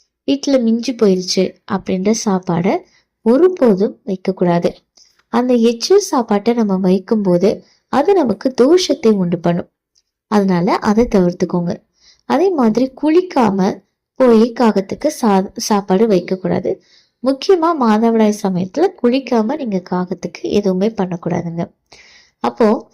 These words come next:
சில நேரத்துல நமக்கு ஒரு டவுட் இருக்கும், நம்ம காகத்துக்கு என்னதான் சாப்பாடு வச்சாலும்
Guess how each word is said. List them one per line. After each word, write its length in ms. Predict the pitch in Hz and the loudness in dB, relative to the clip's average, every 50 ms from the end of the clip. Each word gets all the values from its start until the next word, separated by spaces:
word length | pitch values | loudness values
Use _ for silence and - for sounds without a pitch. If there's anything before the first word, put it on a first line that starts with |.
| _ _ _ | _ _ _
சில 360 | - - - 349 403 440 403 | -10 -2 0 2 2 2 2
நேரத்துல 720 | 330 269 262 254 233 233 247 240 254 247 220 208 - - - | 0 0 -2 -2 -2 -2 0 0 2 2 2 0 0 -2 -4
நமக்கு 320 | 262 240 233 226 226 233 | -6 -6 -4 -2 0 2
ஒரு 100 | 220 202 | 2 2
டவுட் 340 | 202 202 190 202 220 220 226 | 2 2 2 2 2 2 2
இருக்கும், 380 | 214 190 185 - - - - _ _ - - - _ _ _ - | 0 0 -2 -4 -6 -8 -8 _ _ -20 -20 -20 _ _ _ -10
நம்ம 220 | 277 285 302 302 - 285 | -8 -6 -6 -4 -2 0
காகத்துக்கு 520 | 285 320 339 339 381 370 - 269 - - | 0 2 2 0 -2 -2 -2 -4 -4 0
என்னதான் 460 | 269 262 262 226 220 214 214 233 285 | 2 2 4 4 2 2 2 0 0
சாப்பாடு 540 | - - - 247 220 220 - 220 220 214 196 | -2 -2 -2 -4 -2 0 0 2 2 2 0
வச்சாலும் 480 | 190 196 - - 180 175 196 269 349 | -2 -4 -2 -2 0 0 0 -2 -4